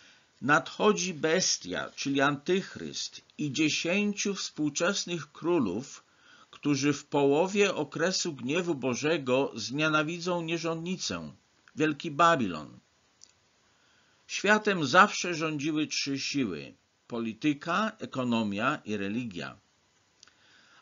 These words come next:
A kiedy ta jedna światowa religia, której symbolem jest nierządnica,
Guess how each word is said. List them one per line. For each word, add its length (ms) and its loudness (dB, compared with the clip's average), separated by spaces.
A 140 2
kiedy 360 0
ta 200 6
jedna 640 4
światowa 640 4
religia, 720 0
której 360 -2
symbolem 560 -2
jest 200 -2
nierządnica, 960 -4